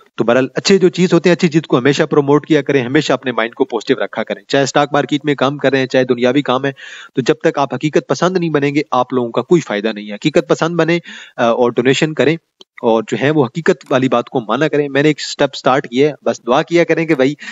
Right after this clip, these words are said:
ये काम अच्छा रहे और किसी ना किसी की हेल्प हो जाए। तो बहरहाल,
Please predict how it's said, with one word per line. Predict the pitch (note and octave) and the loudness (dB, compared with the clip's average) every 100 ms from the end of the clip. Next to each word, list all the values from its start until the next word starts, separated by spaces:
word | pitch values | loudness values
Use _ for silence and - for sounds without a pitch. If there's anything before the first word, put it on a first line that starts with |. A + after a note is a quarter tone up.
| - C#3 | -4 -2
ये | |
काम | A#2+ C3+ C3+ | 0 0 -2
अच्छा | D3 - E3+ | -4 -2 -2
रहे | C#3+ | 2
और | D3+ D3 | 0 0
किसी | F#3 E3 | -2 0
ना | D3 | 0
किसी | C3+ C3 | 0 -2
की | B2 | -2
हेल्प | A#2 C#3 B2+ - | -2 -4 -6 2
हो | C3+ | 2
जाए। | A2 F#2+ - - _ | 2 -4 -12 -20 _
तो | A#2 | 0
बहरहाल, | C3 E3 | 2 2